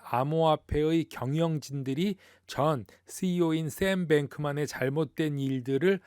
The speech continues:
반복하는 것을 방지할 수 있다라고 말했습니다. 슈왈츠는 수십억 달러의 다른 사람 돈을 무기한으로 보유하고 있다면 그 자금으로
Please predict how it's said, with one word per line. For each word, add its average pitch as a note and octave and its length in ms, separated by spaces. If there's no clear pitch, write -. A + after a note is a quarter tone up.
반복하는 D#3 720
것을 - 320
방지할 C#3+ 720
수 - 180
있다라고 A#2 840
말했습니다. G#2+ 800
슈왈츠는 G3 580
수십억 G3 720
달러의 F#3 580
다른 E3+ 380
사람 D#3 340
돈을 C#3+ 640
무기한으로 F#3 800
보유하고 D#3 640
있다면 C#3+ 440
그 E3+ 240
자금으로 D#3 840